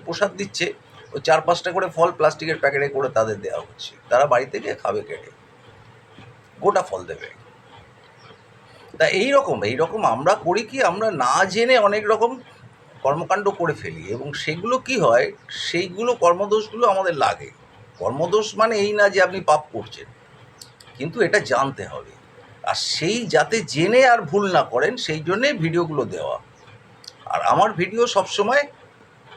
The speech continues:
বুঝবেন, চিন্তা করবেন যে আমি কি বলছি। কারণ ব্রাহ্মণ কখনো বলি দেয় না, বলি দেয় শূদ্ররা।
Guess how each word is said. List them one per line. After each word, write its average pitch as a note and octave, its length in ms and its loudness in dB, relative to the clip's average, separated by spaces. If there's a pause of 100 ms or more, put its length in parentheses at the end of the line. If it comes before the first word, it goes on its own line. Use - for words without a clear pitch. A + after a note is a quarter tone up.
(600)
বুঝবেন, C3+ 440 -4 (140)
চিন্তা F#3+ 300 0
করবেন A2+ 340 -4
যে D3+ 100 2
আমি D3+ 160 2
কি D#3+ 160 -8
বলছি। - 460 -8 (1120)
কারণ C#3+ 200 2
ব্রাহ্মণ G3 580 0
কখনো G#3+ 340 0
বলি F3 300 0
দেয় E2+ 240 0
না, - 200 -14 (340)
বলি D#3+ 240 -2
দেয় F#3 320 2
শূদ্ররা। A#2+ 680 -4